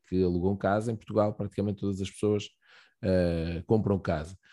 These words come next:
Independentemente do negócio, é, é, não, é, tem, tem a ver é com o conceito. Ou seja, isto no fundo para dizer o quê? De facto as, as escolas não nos preparam,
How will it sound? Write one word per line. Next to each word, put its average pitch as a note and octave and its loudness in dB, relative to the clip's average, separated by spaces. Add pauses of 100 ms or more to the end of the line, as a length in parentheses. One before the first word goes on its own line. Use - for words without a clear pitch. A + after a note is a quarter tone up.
(200)
Independentemente D3 6
do D3+ 4
negócio, G#2+ 4
é, E2 -4
é, F2 -4
não, F#2 0
é, F#2+ 2
tem, A2 -2
tem A2+ 2
a A2+ 4
ver B2 6
é A#2+ 6
com C3 4
o A2+ 4
conceito. G#2 0
Ou - 4
seja, - -2 (580)
isto D3+ 2
no E3+ 8
fundo F3 6
para D#3+ 6
dizer C3+ 8
o C3 4
quê? E2 0
De - -16
facto A#2 4
as, F#2+ 0
as F#2+ -4
escolas F#2 2
não F#2+ 0
nos F2+ -6
preparam, A2 2